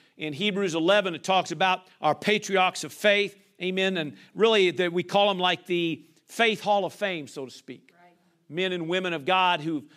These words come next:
Speaker 1: done great things. And it says, "By their faith." They did this. By their faith, they did this. By their faith, they did this.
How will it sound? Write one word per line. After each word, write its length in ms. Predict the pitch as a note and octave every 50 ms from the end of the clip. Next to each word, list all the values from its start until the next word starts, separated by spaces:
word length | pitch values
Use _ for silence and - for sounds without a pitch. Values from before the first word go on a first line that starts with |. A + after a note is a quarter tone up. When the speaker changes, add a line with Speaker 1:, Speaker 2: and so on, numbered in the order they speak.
| _ _ -
Speaker 1:
done 280 | C3 G3 G#3 G3+ F3+ E3
great 360 | D3 G3 G#3 G3 F#3 F#3+ F#3+
things. 300 | G#3 G3+ F3+ E3+ D3 C3+
And 100 | D#3+ E3
it 140 | F3 F3 D#3+
says, 220 | F3+ F#3 D3+ - - - - _ _ _ _ _ -
"By 340 | C#3 B2+ G3 G#3 G3+ G3
their 280 | F#3 D3 G#3 G3 F#3+ F3
faith." 460 | - - A3+ A3 F#3+ D#3+ C3+ A#2 - _ _ _ _ -
They 160 | D#3+ F3 D#3+
did 220 | C#3 E3+ E3 D#3 C3+
this. 180 | D3+ C3 -
By 300 | - C#3 G3+ G3+ G3+ G3+
their 200 | F#3 G3+ G3 F#3+
faith, 420 | F#3 - A3 G#3+ G3+ F#3 D3 - -
they 140 | E3 E3
did 220 | D3+ D3+ E3 D3 D3
this. 220 | E3+ D3+ B2+ -
By 320 | - D3+ F#3+ G3 F#3+ F#3 F3+
their 260 | F#3+ G3+ G#3+ A3 G#3
faith, 360 | G#3+ G#3+ F#3+ F3 D#3+ - -
they 120 | E3+ D#3+
did 220 | D#3 C#3 E3 D3+ C#3
this. 280 | F#3 F3 C#3+ C3+ -